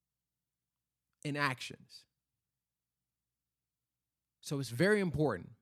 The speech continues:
very important that we, that's one reason why, why we should embrace this ugly child named failure. The next reason why we should embrace, uh, the child called failure, because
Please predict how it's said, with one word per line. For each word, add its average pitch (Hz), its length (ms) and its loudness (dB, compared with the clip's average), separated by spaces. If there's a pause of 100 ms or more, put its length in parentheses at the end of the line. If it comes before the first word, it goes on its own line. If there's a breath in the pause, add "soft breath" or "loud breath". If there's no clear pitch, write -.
very 220 460 6
important 143 560 -2 (300)
that 117 200 -2
we, 127 300 -2 (160)
that's 139 220 -4
one 190 260 2
reason 139 380 0
why, 123 320 2 (560)
why 139 200 4
we 143 140 2
should 139 200 -2
embrace 123 800 -2 (120)
this 120 200 -4
ugly 127 320 2
child 117 420 2
named 117 340 0
failure. 139 480 -4 (640)
The 123 80 0
next 226 280 6
reason 151 280 6
why 131 120 4
we 131 120 2
should 127 220 -4
embrace, 123 540 -2 (360)
uh, 110 120 -14 (100)
the 117 80 -8
child 117 480 0 (300)
called 117 220 -4
failure, 147 300 -2
because 139 340 -4